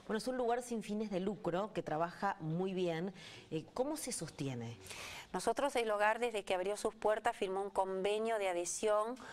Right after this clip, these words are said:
Speaker 2: con el Ministerio de Desarrollo Social de la Provincia de Buenos Aires a través del organismo de niñez y adolescencia. Ese, ese convenio se renueva año a año y, eh, provee de becas, subsidios para cada uno de los niños del hogar.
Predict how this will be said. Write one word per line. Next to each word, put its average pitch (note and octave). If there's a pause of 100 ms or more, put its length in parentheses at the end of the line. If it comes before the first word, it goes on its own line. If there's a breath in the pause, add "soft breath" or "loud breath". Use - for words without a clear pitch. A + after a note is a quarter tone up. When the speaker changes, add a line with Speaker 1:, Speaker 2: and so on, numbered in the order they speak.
(120)
Speaker 2:
con F#3
el F#3
Ministerio F#3+
de G3
Desarrollo F#3+
Social F3+
de F3+
la F3+
Provincia F3+
de F3+
Buenos F3
Aires G#3+
a F3
través F3
del F#3
organismo F3
de E3+
niñez E3
y -
adolescencia. D#3 (400 loud breath)
Ese, G3+ (140)
ese G3
convenio A3+
se G3
renueva F#3+
año G#3+
a B3+
año A#3+ (400 loud breath)
y, A#3 (400 loud breath)
eh, E3+
provee A3+ (100)
de E3+
becas, A3
subsidios A#3
para F#3
cada A#3
uno G#3 (120)
de F3+
los F3+
niños F3+
del D#3
hogar. -